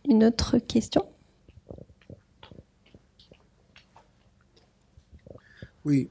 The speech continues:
Speaker 2: merci pour vos interventions. Bon, je suis pas enseignant, hein. J'étais directeur de recherche, euh, développement dans le B T P. Et je voulais poser une question par rapport à,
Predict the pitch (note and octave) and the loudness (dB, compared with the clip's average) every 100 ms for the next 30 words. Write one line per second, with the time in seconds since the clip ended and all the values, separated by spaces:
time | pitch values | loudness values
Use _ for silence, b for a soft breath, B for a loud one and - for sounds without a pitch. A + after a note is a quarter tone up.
0 | - C3 C#3 - E3+ D#3 C3+ C3+ B2+ A#2 | -6 -4 -2 -2 -4 -4 0 4 6 6
1 | A2 A#2 A2 C#3 C#3 B2+ B2+ - E3+ C#3+ | 2 0 4 4 6 4 2 2 0 2
2 | B2+ A#2+ - C#3+ C3+ D#3+ C3 C3 - A#2 | -2 -4 -8 -8 -4 -4 0 6 8 6
3 | B2 C3 A2+ A2+ A2+ G#2+ b b b - | 2 -2 -4 -6 -8 -12 b b b -16
4 | - A#2+ B2 A#2+ - A#2+ A#2+ A#2 - A#2+ | -10 -6 -6 -6 -6 -6 -4 -4 -4 -8
5 | A2 - G#2 G#2 G2+ G2 - B B A2+ | -8 -10 -8 -8 -10 -14 -18 B B -4
6 | A#2+ A#2+ A#2 A#2+ A#2+ A#2 A2+ A2 A2 A2+ | -2 -2 -4 -4 -4 -2 -4 -6 -8 -10
7 | - - A#2+ B2 A#2 B2+ A#2+ B2 - E3+ | -14 -16 -6 -6 -4 -8 -6 -8 -6 -8
8 | B B B B B B - B2 B2 B2 | B B B B B B 0 2 2 2
9 | B2 A#2+ A#2+ A#2+ A#2 A2+ G#2+ G#2 G#2 _ | 2 2 2 2 0 0 -2 -6 -14 _
10 | _ _ _ _ _ _ E3 C#3 E3+ F3+ | _ _ _ _ _ _ -8 -4 0 4
11 | E3+ D3+ C#3+ - - G3 E3+ E3+ E3 D3+ | 4 4 0 -6 -6 -2 2 2 4 0
12 | - D#3 E3+ C#3+ C3+ - C#3 A#2+ A#2+ G#2+ | 2 0 0 0 0 -2 -2 0 2 2
13 | A#2 A2 | 0 -4